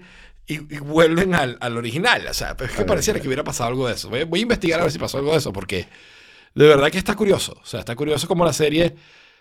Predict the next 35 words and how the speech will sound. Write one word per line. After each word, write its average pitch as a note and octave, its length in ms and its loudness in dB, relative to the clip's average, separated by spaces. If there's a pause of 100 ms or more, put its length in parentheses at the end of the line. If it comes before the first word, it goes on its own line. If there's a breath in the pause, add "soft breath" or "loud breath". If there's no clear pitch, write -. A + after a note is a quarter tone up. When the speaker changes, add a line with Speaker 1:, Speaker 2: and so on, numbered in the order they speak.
Speaker 1:
se, A2 840 2
se G#2+ 260 -2
desencauzó A#2 920 -2
y C3+ 100 -4
luego C3 300 0
cogió A#2 240 2
cauce G#2 280 2
otra E2+ 200 -4
vez. - 100 -10 (240)
Speaker 2:
Exacto. F#2+ 420 -6 (200)
Y A2+ 140 4
es F#2 120 2
claro, A#2 640 2 (160)
o G2 140 -4
sea, F#2+ 240 -4
porque F#2 400 0 (280 loud breath)
normalmente, F#2+ 1080 0
o - 40 -12
sea, F#2 140 -2
yo D2+ 120 -4
soy - 180 -4
una D#2+ 100 -2
persona F2 400 0
que E2+ 280 0 (240 loud breath)
ve F2+ 760 0 (220)
alguna F#2 680 0
que F#2+ 100 -2
otra F2+ 180 0
serie, E2+ 340 0
no E2 120 -2
soy D2+ 240 -2
un D#2+ 420 -4
experto - 480 0
en F2 60 2
series, A2+ 400 2